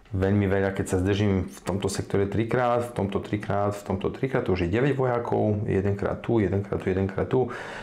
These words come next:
deväť plus tri, dvanásť vojakov, len tak, čo je naozaj veľa, si myslím. Takže medika by sme mali, je to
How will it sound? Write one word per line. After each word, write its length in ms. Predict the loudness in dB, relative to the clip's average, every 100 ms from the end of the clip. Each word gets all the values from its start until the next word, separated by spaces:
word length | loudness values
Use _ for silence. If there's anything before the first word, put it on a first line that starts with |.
| -4
deväť 320 | 0 0 0
plus 480 | -2 -2 -4 -12 -12 -4
tri, 320 | 2 2 2 0
dvanásť 400 | 0 2 2 2
vojakov, 400 | 0 0 0 0
len 40 | -2
tak, 160 | -4
čo 160 | -2 0
je 0 |
naozaj 240 | 0 0
veľa, 320 | 0 -2 -2 -6 -20 -20 -16
si 160 | -10
myslím. 300 | -10 -10 -10
Takže 520 | -4 0 0 2 2 0 -2 -8 -10 -12 -4 0
medika 320 | 2 2 2
by 60 | 4
sme 120 | 4
mali, 360 | 2 2 2
je 80 | 2
to 100 | 0